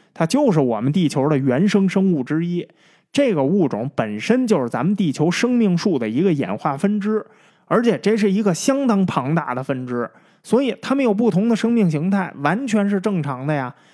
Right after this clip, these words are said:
这在地球上也非常的常见呀。那换一个角度想，如果章鱼真的是某种外星生命，那这就跟咱们地球的演化史相悖了。因为很显然呀，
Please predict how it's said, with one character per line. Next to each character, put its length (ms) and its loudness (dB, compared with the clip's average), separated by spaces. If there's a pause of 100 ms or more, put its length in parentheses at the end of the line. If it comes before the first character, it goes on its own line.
(140)
这 160 0
在 140 0
地 180 2
球 220 2
上 180 2
也 140 -2
非 200 0
常 200 -2
的 80 -2
常 280 -8
见 200 -2
呀。 240 -8 (380)
那 120 2
换 320 2
一 100 4
个 80 4
角 160 2
度 160 0
想， 300 -8 (240)
如 240 4
果 160 4
章 260 0
鱼 160 2
真 280 2
的 100 2
是 80 0
某 220 0
种 160 0
外 160 0
星 180 -2
生 160 -4
命， 180 -4 (380)
那 160 0
这 160 2
就 140 4
跟 240 0
咱 120 2
们 120 0
地 180 0
球 180 0
的 80 2
演 300 -2
化 220 -2
史 260 -8
相 260 -2
悖 300 0
了。 300 -10 (320)
因 120 2
为 80 4
很 220 0
显 180 2
然 200 0
呀， 160 0